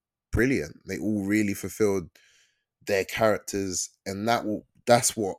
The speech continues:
caught me. But in terms of the act and the story structure, it was maybe compounded in a way that wasn't so captivating.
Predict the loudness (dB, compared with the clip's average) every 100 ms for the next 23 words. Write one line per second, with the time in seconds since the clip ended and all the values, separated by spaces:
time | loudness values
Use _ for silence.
0 | _ _ -4 -2 0 -2 -6 -8 0 0
1 | 0 -6 _ _ -4 -4 2 2 2 0
2 | 0 0 2 0 -2 -6 -2 -2 0 0
3 | 0 0 -2 -2 -2 -2 -2 -8 _ _
4 | _ _ _ _ _ _ -18 -18 _ _
5 | _ -4 0 0 2 2 2 0 -2 0
6 | 2 2 0 0 2 2 2 -2 -4 -4
7 | -4 -6 -6 -6 -6 -6 -8 -8 -10 -16